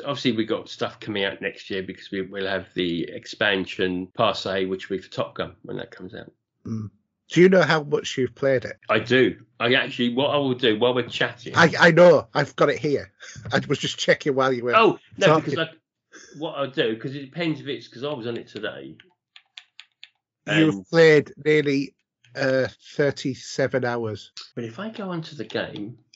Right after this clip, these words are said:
Speaker 1: where did it run? It's got my flight, you know, like you have, you know, your flight time for flying.
Speaker 2: Yeah.
Speaker 1: And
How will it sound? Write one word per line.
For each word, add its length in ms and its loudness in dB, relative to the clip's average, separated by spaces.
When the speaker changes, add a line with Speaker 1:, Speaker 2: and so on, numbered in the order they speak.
Speaker 1:
where 120 -20
did 140 -20
it 80 -20
run? 220 -16
It's 160 -6
got 220 2
my 140 6
flight, 420 2
you 60 8
know, 100 8
like 180 2
you 100 2
have, 180 -2
you 80 0
know, 60 4
your 140 0
flight 300 -4
time 220 -8
for 100 -18
flying. 340 -6
Speaker 2:
Yeah. 120 -6
Speaker 1:
And 600 0